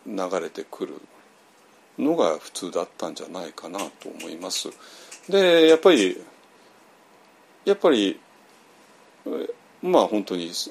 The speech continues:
それなりの人が来ましたから、で、今、あの、禅宗で名前出して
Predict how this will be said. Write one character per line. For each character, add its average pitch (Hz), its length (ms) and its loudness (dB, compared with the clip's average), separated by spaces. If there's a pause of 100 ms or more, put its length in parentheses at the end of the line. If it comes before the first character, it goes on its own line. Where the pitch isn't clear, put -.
(160)
そ - 220 -8
れ 98 80 2
な 90 100 -2
り 90 100 -4
の 80 120 -10
人 - 200 -12
が 73 180 -12
来 - 140 -10
ま 107 120 -4
し - 60 -4
た 98 120 -6
か 85 140 -8
ら、 87 200 0 (800)
で、 156 220 0
今、 151 340 0 (920)
あ 90 240 -6
の、 80 380 -12 (320)
禅 87 220 -8
宗 82 280 -10
で 78 320 -10
名 87 100 -8
前 80 320 -12 (600)
出 78 140 -4
し - 120 -2
て - 240 -8